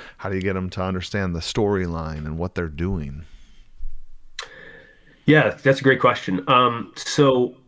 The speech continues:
Speaker 2: for my first year, I, I didn't really, um, use story as much as more of the game mechanics of gamification. So like I said, I, I talked about items, um, but the other thing that I, I brought in was things like levels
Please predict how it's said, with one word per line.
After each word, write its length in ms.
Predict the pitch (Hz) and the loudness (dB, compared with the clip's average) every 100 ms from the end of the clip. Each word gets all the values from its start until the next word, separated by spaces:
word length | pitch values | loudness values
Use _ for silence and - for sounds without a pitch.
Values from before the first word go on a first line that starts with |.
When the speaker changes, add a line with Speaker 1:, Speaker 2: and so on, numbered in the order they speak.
| - | -10
Speaker 2:
for 220 | - 147 | 2 6
my 160 | 147 156 | 6 4
first 400 | 185 185 - 143 | 4 2 4 4
year, 400 | 143 107 95 - | 6 4 2 -2
I, 200 | 120 117 - - | -4 -4 -10 -6
I 120 | 117 | -6
didn't 380 | 95 165 202 160 | 0 0 0 -2
really, 800 | 123 123 117 110 107 101 98 - | 0 2 2 2 2 2 -2 -2
um, 460 | 104 98 95 92 - | 0 0 0 -2 -2
use 280 | 107 107 - | 0 0 0
story 540 | - - 117 117 120 | -2 4 4 4 2
as 240 | 107 110 104 | 0 0 0
much 440 | 101 113 135 - - | 2 2 0 -6 0
as 320 | 107 98 - | 0 0 -4
more 280 | 131 110 110 | 0 2 2
of 80 | 92 | 0
the 80 | |
game 500 | 90 90 107 104 104 | -4 -2 0 2 2
mechanics 800 | 98 - - - 98 90 - - | -2 -2 -4 2 2 2 -2 -6
of 120 | 90 | -4
gamification. 840 | - 90 80 - - 78 - 73 - - - - | 0 0 -2 -8 -4 -4 -4 -10 -12 -18 -16 0
So 120 | 104 | 6
like 160 | 107 | 6
I 40 | 110 | 4
said, 220 | 107 101 | 2 4
I, 120 | 98 - | 4 2
I 120 | 101 | -2
talked 320 | - 113 110 | 2 2 6
about 160 | 117 113 | 4 4
items, 560 | 120 110 76 92 147 - - - - | 4 4 2 2 0 -2 -20 -10 2
um, 260 | 95 92 92 | 4 6 4
but 140 | 104 | 2
the 120 | 113 | 4
other 120 | 120 110 | 2 2
thing 240 | 123 117 | 2 4
that 160 | 101 95 | 4 4
I, 380 | 92 90 87 - | 4 4 0 -2
I 80 | 98 | 0
brought 340 | 104 98 92 | 2 4 4
in 180 | 90 90 | 2 0
was 280 | 85 82 - | 0 -2 -2
things 220 | 101 87 | -2 2
like 140 | 87 | 0
levels 800 | 92 107 123 120 117 113 113 107 | 2 2 6 8 10 10 8 2